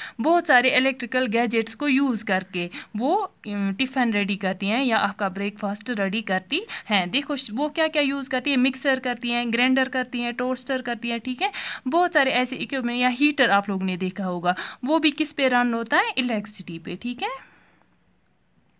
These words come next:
You want to see yourself in mirror। अगर आप खुद को किस में देखना चाहते हो, अपनी इमेज देखना चाहते हो, मिरर में देखना चाहते हो, you need to glow a lamp। पहले एक कमरे में क्या होनी चाहिए? रूम में लाइट होनी चाहिए, तभी आप आईने में खुद को देख सकते हो, ठीक है।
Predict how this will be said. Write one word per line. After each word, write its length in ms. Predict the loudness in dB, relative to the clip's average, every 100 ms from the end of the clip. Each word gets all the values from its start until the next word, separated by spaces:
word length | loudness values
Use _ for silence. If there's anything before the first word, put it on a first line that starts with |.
| _ _ -20 -20 -20 -4 2
You 160 | 4
want 260 | 8 6 6
to 80 | -2
see 340 | 2 4 6
yourself 420 | 4 4 2 2
in 100 | 4
mirror। 420 | 4 6 4 2 2
अगर 240 | 4 6
आप 140 | 6 4
खुद 220 | -2 -2
को 120 | -2
किस 200 | -2 0
में 140 | 0
देखना 300 | 2 2 2
चाहते 280 | 2 2 2
हो, 60 | 4
अपनी 300 | 4 4 2
इमेज 460 | 0 0 2 2
देखना 300 | 2 -2 -2
चाहते 240 | -2 -2 0
हो, 80 | 2
मिरर 280 | 4 4
में 140 | 2 -2
देखना 320 | -2 -2 -2
चाहते 300 | -2 -4 -2
हो, 140 | -2 -2 -6 -4 2
you 140 | 6
need 260 | 6 6 4
to 60 |
glow 240 | -2 4 6
a 120 | 8
lamp। 300 | 8 4 4
पहले 240 | 2 2
एक 120 | 0 2
कमरे 260 | 2 4
में 120 | 2
क्या 120 | 2 4
होनी 220 | 4 2
चाहिए? 260 | 2 4
रूम 340 | 4 2 2 4
में 120 | 6
लाइट 340 | 6 6 6
होनी 220 | 2 0 0
चाहिए, 180 | -2
तभी 280 | 0 2 4
आप 280 | 6 4 4 -10 -12 -4 2
आईने 360 | 4 4 2
में 140 | 0 -2
खुद 180 | -4
को 120 | -2 0
देख 280 | 2 0
सकते 300 | 0 -8 -6
हो, 60 | -10
ठीक 260 | -4 -2
है। 100 | 0